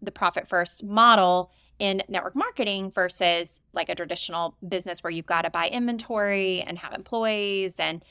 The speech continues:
do your own marketing and, again, pay for sales taxes and all that stuff is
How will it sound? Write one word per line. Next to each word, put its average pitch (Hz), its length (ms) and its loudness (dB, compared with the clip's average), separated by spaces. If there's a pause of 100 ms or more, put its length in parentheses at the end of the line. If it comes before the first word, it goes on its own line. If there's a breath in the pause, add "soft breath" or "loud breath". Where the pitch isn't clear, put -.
(220 soft breath)
do - 80 -6
your 175 160 -2
own 180 100 -2
marketing 208 720 2
and, 180 100 -4
again, 170 280 -4
pay 165 120 -4
for 202 100 -12
sales 277 240 4
taxes 202 380 2
and 185 100 -10
all 208 200 8
that 202 180 4
stuff 180 320 2
is 190 300 -6